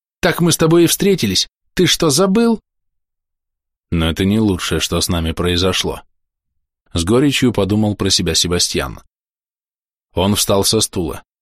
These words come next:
Хотел походить, подумать, расставить все по местам. В самом деле, стоит ли всерьез волноваться?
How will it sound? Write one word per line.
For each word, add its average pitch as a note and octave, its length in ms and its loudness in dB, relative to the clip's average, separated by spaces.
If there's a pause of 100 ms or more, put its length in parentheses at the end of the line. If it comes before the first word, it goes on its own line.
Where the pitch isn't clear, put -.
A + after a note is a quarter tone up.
(460)
Хотел A2+ 340 2
походить, G2 680 -2
подумать, F#2 600 -2 (720)
расставить A#2 580 0
все - 240 0
по A#2+ 100 0
местам. A#2+ 540 -2 (1300)
В - 120 -10
самом E2 340 -2
деле, D#2 260 -2
стоит A2+ 360 0
ли F#3+ 80 2
всерьез F#2+ 480 0
волноваться? F#2 680 -2